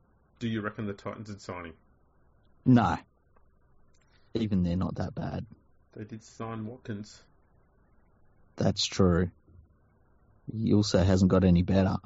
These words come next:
Speaker 2: Oh, it's, you know what it is, uh, today is Melbourne versus the Gold Coast Titans, so it's gonna be interesting to see what the scoreline is for that one.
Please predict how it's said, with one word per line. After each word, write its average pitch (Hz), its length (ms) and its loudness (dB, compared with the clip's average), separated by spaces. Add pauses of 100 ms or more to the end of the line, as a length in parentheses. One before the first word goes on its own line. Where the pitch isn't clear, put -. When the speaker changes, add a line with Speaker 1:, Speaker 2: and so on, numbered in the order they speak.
(140)
Speaker 2:
Oh, 139 140 4
it's, - 200 -4
you 127 100 4
know 156 160 2
what 127 140 2
it 98 100 -4
is, 117 240 -2 (280)
uh, 92 420 2
today 95 500 2 (380)
is 92 200 -4
Melbourne 101 420 4
versus 98 540 2
the 92 60 -6
Gold 95 280 2
Coast 87 320 -2
Titans, 92 380 0
so 95 100 0
it's 85 140 -6
gonna 107 160 0
be 92 120 0
interesting 87 500 -2
to - 60 -8
see 98 140 2
what 87 140 0
the - 40 -14
scoreline 90 500 0
is 87 120 -2
for - 120 -6
that 87 180 2
one. 85 240 -4